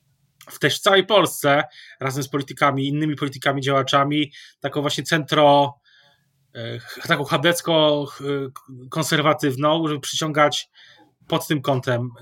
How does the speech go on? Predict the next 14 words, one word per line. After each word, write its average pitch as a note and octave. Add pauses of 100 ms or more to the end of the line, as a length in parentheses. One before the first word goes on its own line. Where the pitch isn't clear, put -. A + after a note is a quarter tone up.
e, B2
po-, C#3+
nowych B2+
polityków. F#3+
Przypominajmy, F3 (360)
że C3+
poseł D#3
Raś, D3+ (420)
przypominajmy, F3
że D#3
poseł D3+
Raś E3 (140)
niedawno, D#3 (520)
e, C3+